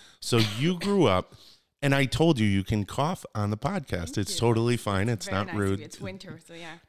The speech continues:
Speaker 1: Um, so one of the things that I noticed the first time that I was in the Old City was that there are children playing everywhere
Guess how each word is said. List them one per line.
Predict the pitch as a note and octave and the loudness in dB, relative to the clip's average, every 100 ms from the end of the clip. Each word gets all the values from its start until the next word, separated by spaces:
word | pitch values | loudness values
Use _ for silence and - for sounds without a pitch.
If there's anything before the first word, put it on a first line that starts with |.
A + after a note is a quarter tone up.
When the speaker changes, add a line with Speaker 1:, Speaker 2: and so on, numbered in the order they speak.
| - | 0
Speaker 1:
Um, | G#2+ G2+ G2 G2 F#2 - _ _ _ _ _ - - - | 2 4 4 2 -2 -6 _ _ _ _ _ -20 -14 -6
so | - A#2+ | 2 4
one | A2+ D3+ | 6 4
of | |
the | F#3 | 4
things | D3 B2 A#2+ | 4 2 2
that | A2+ | 2
I | G#2 | 2
noticed | G2 F#2 F2 F2 - - _ _ | 4 4 4 0 -4 -12 _ _
the | G2+ | -4
first | - G#2+ A2 | 2 2 2
time | G#2+ G2 F#2+ | -2 -2 0
that | F2+ | -2
I | F2 | 0
was | F2 E2 | -2 -2
in | F#2 | -4
the | F2 | -4
Old | E2 D#2+ | -6 -8
City | - E2+ D#2+ D#2 _ - - _ | -10 -8 -8 -10 _ -20 -20 _
was | F2 F2 F2 E2+ E2+ E2 E2+ - - _ _ _ _ _ | -4 2 2 4 2 -2 -4 -8 -12 _ _ _ _ _
that | G2 - | -4 0
there | F#2+ F2+ | 2 2
are | E2+ | 2
children | - G2 F#2+ F2 D#2 D2+ | 0 -2 -2 -2 -6 -8
playing | - E2+ D#2+ D#2 D2+ _ _ _ _ _ _ - | -8 -6 -6 -6 -10 _ _ _ _ _ _ -6
everywhere | F#2+ D#2 D2+ D2 - - | -6 -4 -8 -10 -18 -20